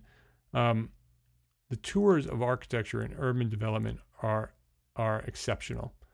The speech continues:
Um, the tours in, and I didn't get a chance to go on the tours. Uh, Bob Borson was telling me that when he goes to, uh,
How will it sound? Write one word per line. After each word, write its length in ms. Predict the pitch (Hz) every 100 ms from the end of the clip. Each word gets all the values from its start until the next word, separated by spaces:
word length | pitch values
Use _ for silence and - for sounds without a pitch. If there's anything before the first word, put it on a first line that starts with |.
| _ _ _ 123
Um, 260 | 107 107 - _ -
the 160 | 107
tours 380 | - 160 160 135
in, 300 | - 113 - - -
and 140 | 110
I 140 | 127 156
didn't 240 | 180 160
get 200 | 135 127
a 80 | 135
chance 540 | - 123 113 - - -
to 160 | - 117
go 320 | 104 120 117
on 140 | 110 107
the 80 |
tours. 460 | 104 110 107 104 - _ _ _ _ -
Uh, 200 | 107 107
Bob 300 | 110 143 127
Borson 380 | 127 131 - 117
was 100 | 104
telling 300 | 120 120 117
me 100 | 113
that 280 | 107 104 107
when 120 | 113
he 140 | 147
goes 320 | 151 123 110
to, 360 | - 113 107 101 - _ _ _ _ _ 127
uh, 260 | 110 107